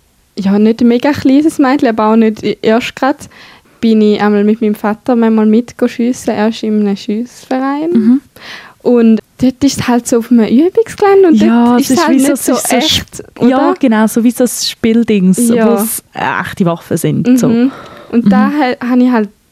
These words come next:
Speaker 1: irgendwie nicht so krass gefunden, aber wenn ich jetzt so überlege, dann ist es halt schon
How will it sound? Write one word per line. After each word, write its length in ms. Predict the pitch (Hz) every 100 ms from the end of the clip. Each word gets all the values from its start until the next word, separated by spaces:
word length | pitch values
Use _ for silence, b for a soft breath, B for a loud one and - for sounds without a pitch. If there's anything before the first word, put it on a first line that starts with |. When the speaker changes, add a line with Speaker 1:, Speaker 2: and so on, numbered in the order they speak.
| -
Speaker 1:
irgendwie 380 | 220 - - 196
nicht 280 | 190 202 -
so 120 | 269
krass 340 | - - 302 -
gefunden, 280 | - 302 311
aber 240 | 226 214
wenn 140 | 214
ich 80 | 214
jetzt 300 | 220 240 -
so 300 | - 208 - - _ _ -
überlege, 500 | 226 214 196 196 269 _ - 233 -
dann 140 | 214
ist 180 | 220 -
es 40 |
halt 220 | 233 202 -
schon 300 | - 226